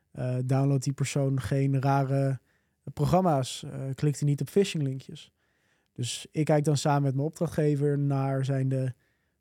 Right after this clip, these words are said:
welke gaten zijn er, welke, eh, processen of technologieën moeten er ingeregeld worden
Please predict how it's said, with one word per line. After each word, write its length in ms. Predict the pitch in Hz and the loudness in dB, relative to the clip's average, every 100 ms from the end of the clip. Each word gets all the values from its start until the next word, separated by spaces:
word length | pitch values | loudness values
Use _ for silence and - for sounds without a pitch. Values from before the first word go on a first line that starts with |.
| _ _ _ | _ _ _
welke 420 | 135 143 151 131 | 0 2 4 2
gaten 400 | 101 147 170 165 | 0 0 0 0
zijn 220 | 160 165 | 0 0
er, 160 | 160 147 | 0 0
welke, 500 | 143 139 131 135 139 _ | -2 -2 -4 -4 -8 _
eh, 180 | - - - - - | -20 -18 -16 -20 -20
processen 720 | - 143 - 156 - 151 147 | -6 -2 0 0 0 0 -2
of 400 | - - 139 - | -6 -8 -8 -6
technologieën 680 | - 135 143 131 - 185 165 | -2 0 0 0 2 2 4
moeten 220 | 165 156 | 2 0
er 140 | 147 151 | 0 0
ingeregeld 580 | 160 160 151 139 139 | 0 2 2 2 0
worden 360 | 135 135 131 | -2 -2 -2